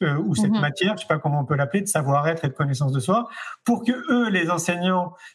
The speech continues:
Speaker 1: puissent aussi le transmettre aux enfants. Et là, je trouve qu'on vient, là, dans ce cas-là, on, on est dans un cercle un peu vertueux. Et si en plus la société aussi s'y met, bon, bah là, c'est le, c'est la petite cerise sur le gâteau. Mais tu vois, je trouve qu'il y a quand même, euh,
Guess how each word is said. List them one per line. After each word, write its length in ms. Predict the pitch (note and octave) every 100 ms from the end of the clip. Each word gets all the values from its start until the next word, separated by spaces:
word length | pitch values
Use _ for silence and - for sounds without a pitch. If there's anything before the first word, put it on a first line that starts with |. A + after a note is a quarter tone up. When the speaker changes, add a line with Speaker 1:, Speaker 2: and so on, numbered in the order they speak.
| -
Speaker 1:
puissent 340 | A3+ A#3+ -
aussi 260 | F3+ - F#3
le 80 | D#3
transmettre 640 | E3 D3+ D#3+ E3 E3 - E3
aux 160 | C3
enfants. 400 | C#3 - A#3 B3 - - -
Et 60 | D#3
là, 120 | F3+
je 60 | G#3
trouve 180 | A#3 A#3
qu'on 140 | E3
vient, 300 | D3+ G3 F#3+ -
là, 200 | - G#3+
dans 120 | F#3
ce 80 | D#3
cas-là, 220 | E3 G#3 F#3
on, 220 | D3 D#3+
on 140 | D#3
est 80 | F3+
dans 100 | E3+
un 120 | D3+ D3
cercle 260 | A3 A3
un 60 | E3
peu 120 | F#3
vertueux. 440 | D#3+ D#3+ F#3+ E3 A#2+ - -
Et 60 |
si 200 | C3 B3+
en 100 | A#3
plus 500 | G3 A3+ G3 - - _ _ _ _ _ - _ -
la 180 | F3 F#3+
société 460 | F#3+ F#3+ F#3+ F#3 F#3
aussi 200 | D3+ D3
s'y 140 | - D3
met, 200 | G#3+ G3
bon, 180 | C#3+
bah 140 | C#3 B2
là, 180 | D#3+ E3+
c'est 200 | - C3+
le, 280 | B2+ - - - - -
c'est 100 | -
la 100 | C#3
petite 180 | C3 F3+
cerise 240 | D#3+ E3 F3+
sur 100 | D3+
le 60 | C#3+
gâteau. 320 | E3 G#3+ - - -
Mais 80 | C#3+
tu 120 | E3+
vois, 180 | G#3+ G3+
je 80 | -
trouve 180 | A3+ A3
qu'il 100 | D#3+
y 20 |
a 40 |
quand 140 | - F3+
même, 160 | G#3
euh, 220 | F3 D#3